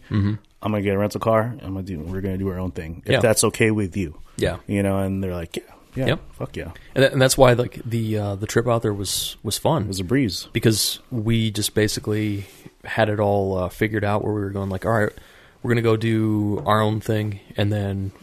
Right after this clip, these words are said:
Speaker 1: we can meet up with Foot afterwards."
Speaker 2: Yeah.
Speaker 1: Or Foot's like, "Oh, hey, guess what? Um,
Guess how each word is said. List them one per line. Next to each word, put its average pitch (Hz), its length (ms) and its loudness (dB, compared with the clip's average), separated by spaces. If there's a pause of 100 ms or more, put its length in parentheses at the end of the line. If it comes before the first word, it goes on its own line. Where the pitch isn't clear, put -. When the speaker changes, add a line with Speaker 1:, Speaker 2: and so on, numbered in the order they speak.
(240)
Speaker 1:
we 120 80 -2
can 110 140 -2
meet 107 80 4
up 98 100 0
with - 100 2
Foot 107 300 4
afterwards." 101 800 -2 (380)
Speaker 2:
Yeah. - 100 -20
Speaker 1:
Or 101 320 2
Foot's - 280 2
like, 101 220 2 (500)
"Oh, 113 140 4
hey, 104 200 4
guess 104 200 0
what? 98 320 4
Um, 92 440 -2